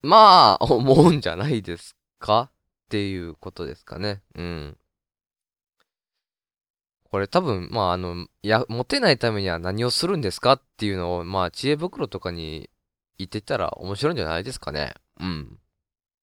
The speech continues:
えーっと。なんだろうね。モテないためにはってネガティブは、ネガティブ発言とか、あのー、ナルシストとか、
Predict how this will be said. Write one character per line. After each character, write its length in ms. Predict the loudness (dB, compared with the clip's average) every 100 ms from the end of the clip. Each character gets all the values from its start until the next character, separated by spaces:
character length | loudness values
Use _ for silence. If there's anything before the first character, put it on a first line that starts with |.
| _ _ _ _ _ _ _ _ _ _ _ -10
え 360 | -6 -4 -4 -6
ー 60 |
っ 20 | -10 _ _
と。 240 | -4 -4 -6 _ _ _ _ _ _ _ _ _ _ _ _ _ _ _ _ _ -14
な 340 | -8 -4 -4
ん 160 | -4 -4
だ 100 | -4
ろ 260 | -2 -4 -4
う 20 |
ね。 400 | -4 -4 -4 -6
モ 160 | -8
テ 100 | -8
な 120 | -8 -6
い 40 |
た 120 | -6
め 100 | -4
に 100 | -2
は 80 | -4
っ 40 |
て 120 | -4 -6
ネ 180 | -4 -2
ガ 140 | -4
テ 120 | -4
ィ 80 | -6
ブ 100 | -6
は、 160 | -8 -6
ネ 160 | -2 -2
ガ 120 | -2
テ 100 | -2
ィ 20 |
ブ 80 | -2
発 240 | -4 -6
言 200 | -6 -6
と 140 | -8 -4
か、 400 | 2 2 2 -2 _ _ _ _ _ _ _ _ _ _ _ -6
あ 180 | -4 -4
の 840 | -6 -6 -6 -6 -6 -6 -6 -6
ー、 20 |
ナ 160 | 0 0
ル 80 | 0
シ 160 | -2 -6
ス 60 |
ト 120 | -8
と 140 | -12 -2
か、 440 | 2 2 2 -2